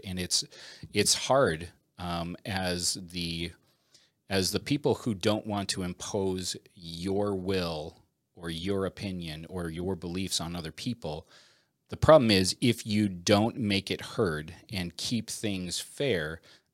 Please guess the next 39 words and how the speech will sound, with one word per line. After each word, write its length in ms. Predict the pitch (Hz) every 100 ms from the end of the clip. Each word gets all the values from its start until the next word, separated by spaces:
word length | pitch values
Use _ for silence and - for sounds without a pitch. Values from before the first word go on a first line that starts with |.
| _ _ _ 95
the 120 | 95
other 160 | 160
side 340 | 170 98 90 87
is 220 | 127 110 95
going 480 | 101 107 104 87
to. 240 | 85 85 73
They 180 | 95 131
don't 300 | 139 98 -
care 420 | - 123 135 95
if 260 | 101 92 101
you, 80 | 90
they 240 | 95 92
impose 520 | 90 - 95 90 85 101
their 400 | 85 82 101 110
opinion 600 | - - 85 76 71 - -
and 180 | 85 165
their 240 | 90 196
view 420 | 85 76 73 69 95
on 240 | 82 80
you. 340 | 87 73 62 - - - -
So 140 | - 143
you 120 | 127
have 400 | - 120 113 -
to 300 | - 110 110
be 500 | 95 - 101 98 95
there. 260 | 87 76 76
You 200 | 80 90
have 300 | 107 87 -
to 100 | 98
show 260 | - 85
up. 240 | 76 73 90
You 140 | 87
have 460 | - - 90 85 -
to 160 | 131
be 220 | 110 104
heard. 560 | 98 - 127 107 - 78 - - - _ 107
And 300 | 110 95 92
with 240 | 160 -
love, 500 | 113 127 78 73